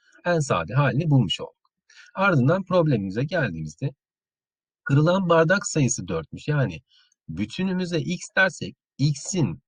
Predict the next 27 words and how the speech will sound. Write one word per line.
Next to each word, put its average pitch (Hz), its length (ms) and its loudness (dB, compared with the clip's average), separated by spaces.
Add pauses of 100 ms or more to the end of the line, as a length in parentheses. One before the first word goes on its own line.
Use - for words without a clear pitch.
iki 175 300 -8
bölü 110 300 -2
iki 104 280 -6
yüz 185 140 -4
ellisi 185 500 -2 (460)
dörde 135 340 4
eşitmiş - 640 -8 (120)
problem 101 440 -6
anlamında. 76 500 -10 (1080)
Bunu 139 120 4
yaparken 170 560 -2
de 123 120 -8 (280)
buradaki 160 440 -2
dört 101 200 -4
sonuç 135 360 -2
olduğu 113 220 0
için 127 340 -6 (180)
buradaki 175 480 -6 (600)
paydamızda, 127 580 0
rasyonel 135 360 0
sayımızda 190 360 -6 (100)
pay 190 420 -4 (260)
olarak 95 420 -4
temsil 87 360 -8
ediyor. 160 200 -2
Yani 104 260 0
dördü 110 440 2